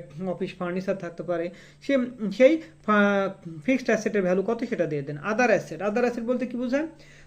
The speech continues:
ধরেন আপনি ধারে বিক্রি করেছেন, টাকাটা পান নাই, তার মানে রিসিভেবলটা এর মধ্যে অন্তর্ভুক্ত করতে পারেন। কাউকে, উম, ইয়া, বিজনেসের অফিসটা ভাড়া নেওয়ার জন্য অ্যাডভান্স দিছেন,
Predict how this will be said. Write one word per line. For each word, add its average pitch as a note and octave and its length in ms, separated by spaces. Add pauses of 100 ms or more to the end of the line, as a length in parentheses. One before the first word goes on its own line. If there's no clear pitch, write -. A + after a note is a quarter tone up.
(100)
ধরেন B3+ 220
আপনি C4 180
ধারে G#3+ 240
বিক্রি A3+ 280
করেছেন, D#3+ 440 (300)
টাকাটা G#3+ 300
পান F3 220
নাই, D3+ 200 (320)
তার A3 140
মানে B3 200
রিসিভেবলটা G3+ 580
এর F#3 80
মধ্যে F3+ 220
অন্তর্ভুক্ত D#3 480
করতে F3 320
পারেন। C#3+ 240 (300)
কাউকে, B3+ 440 (640)
উম, G3 460
ইয়া, G3 440 (220)
বিজনেসের A#3+ 560
অফিসটা G#3+ 420
ভাড়া G3 200
নেওয়ার A3 180
জন্য A#3 160
অ্যাডভান্স G3 360
দিছেন, D#3 320